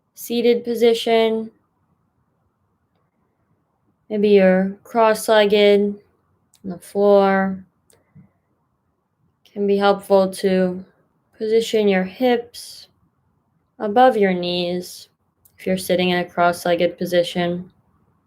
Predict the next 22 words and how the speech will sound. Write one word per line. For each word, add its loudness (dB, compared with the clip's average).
Maybe 8
if 4
you're 6
sitting 2
in 2
a -4
chair, 2
try -2
to 0
keep -12
your 0
feet -2
flat 2
on 4
the 0
floor, -6
whatever 2
is 0
most -2
comfortable -6
for -6
you. -6